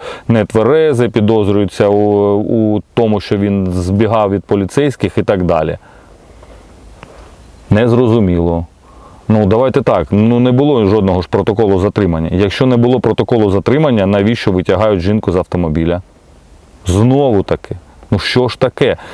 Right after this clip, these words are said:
У мене просто одне питання. Машина — це як, е, приватна власність. Навіщо вламуватись в автомобіль і витягати звідти жінку,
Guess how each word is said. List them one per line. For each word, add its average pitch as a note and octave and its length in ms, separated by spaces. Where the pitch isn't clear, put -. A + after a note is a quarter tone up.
У G#2+ 60
мене D3 300
просто B2+ 440
одне A2 260
питання. A2 480
Машина — A#2 540
це C3 540
як, G#2 280
е, G2+ 440
приватна G#2 460
власність. G#2 580
Навіщо A#2 420
вламуватись G2+ 720
в F#2+ 80
автомобіль F2+ 640
і G2 60
витягати F2 720
звідти F2 600
жінку, F#2 580